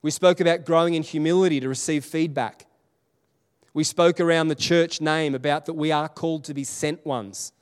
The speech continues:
About replicating heaven, echoing heaven.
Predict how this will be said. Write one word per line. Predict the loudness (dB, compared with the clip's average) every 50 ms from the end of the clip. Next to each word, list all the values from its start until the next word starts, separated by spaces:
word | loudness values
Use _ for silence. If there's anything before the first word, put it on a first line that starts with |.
| _ _ _ _ _ _ _ _ _ _ _ _ _ _ _ _ _ _ _ _ _ _ _ _ _ _ _ _ _ _ _ _ _ _ _ _ _ _ _ _ _ _ _ _ _ _ _ _ _ 0
About | 4 4 6 6
replicating | 6 4 2 2 0 -4 -2 0 0 2 2 2 0 0
heaven, | 0 0 0 0 -2 -4 -4
echoing | -4 -4 -2 0 0 0 0 0 -2 0
heaven. | 0 0 0 -2 -4 -10